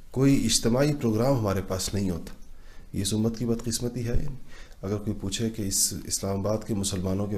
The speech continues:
پاس، آ، ایک شہر ہے چھوٹا سا اسلام آباد، پنڈی بھی ساتھ ملا ہوا ہی ہے، ان مسلمانوں کی جو اسلام آباد اور پنڈی میں رہتے ہیں، ان کی اجتماعی سوچ کیا ہے؟ وہ کون سا ایک اجتماعی نکتہ ہے جس پر یہ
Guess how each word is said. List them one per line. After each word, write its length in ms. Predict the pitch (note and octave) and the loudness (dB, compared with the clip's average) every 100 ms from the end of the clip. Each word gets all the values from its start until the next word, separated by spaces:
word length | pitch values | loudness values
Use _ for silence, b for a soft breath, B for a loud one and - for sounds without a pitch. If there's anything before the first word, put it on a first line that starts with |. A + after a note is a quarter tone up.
| - | -4
پاس، 280 | F#2+ F2+ - B B B B - | -4 -4 -8 B B B B -12
آ، 40 | F#2 F#2+ F2+ | -8 -6 -4
ایک 220 | G#2 G2+ | -4 -2
شہر 340 | - G2+ G#2+ A2 | -2 0 0 0
ہے 40 | |
چھوٹا 300 | - A#2 G#2 | -4 -4 -4
سا 120 | G2+ | -2
اسلام 360 | G2 G2+ F#2+ F#2+ | -4 -4 -2 0
آباد، 120 | F#2+ F#2 B B B B - | -2 -4 B B B B -8
پنڈی 280 | G2 G2+ G#2 | -4 -2 -2
بھی 80 | |
ساتھ 240 | G2 G2 F#2+ | -2 -2 0
ملا 240 | G2 F#2 | 0 2
ہوا 160 | G2 F#2 | 2 2
ہی 160 | F2+ | 0
ہے، 80 | F2+ - B B B | -4 -8 B B B
ان 140 | A#2 B2 | -2 0
مسلمانوں 640 | A#2 G#2+ F#2+ F#2+ G#2 G#2+ | 0 0 -2 -2 0 0
کی 180 | - F2 | -2 -4
جو 60 | |
اسلام 340 | F2 - F2+ F2+ | -2 -2 0 0
آباد 120 | G2+ | 0
اور 100 | G#2 | 0
پنڈی 300 | G2 F#2 G2 | 0 -2 0
میں 120 | F#2 | 0
رہتے 300 | E2+ - F#2 | -2 -4 -6
ہیں، 140 | F2 F#2 B B B B - | -6 -8 B B B B -8
ان 120 | C3 C#3 | -4 -2
کی 120 | D#3 | -2
اجتماعی 420 | - B2 B2+ C#3+ | 0 2 4 4
سوچ 360 | C#3+ C3 B2+ - | 2 0 -2 -2
کیا 260 | B2+ C3+ | 0 0
ہے؟ 220 | - - - - - - - - - - - - - - - - - - | -2 -6 -12 -14 -16 -16 -16 -14 -14 -12 -12 -12 -16 -16 -16 -16 -16 -6
وہ 120 | A2+ | -4
کون 280 | A2+ F3 F#3 | 0 4 4
سا 140 | C#3+ B2+ | 4 0
ایک 100 | G2+ | -2
اجتماعی 520 | A2+ - A2+ C#3 D#3 | -2 0 2 4 4
نکتہ 340 | A2+ G#2 A2 D3 | 4 2 0 0
ہے 220 | A2 A2 | 2 2
جس 200 | B2 - | 2 2
پر 100 | C3+ | 2
یہ 180 | C#3+ | 4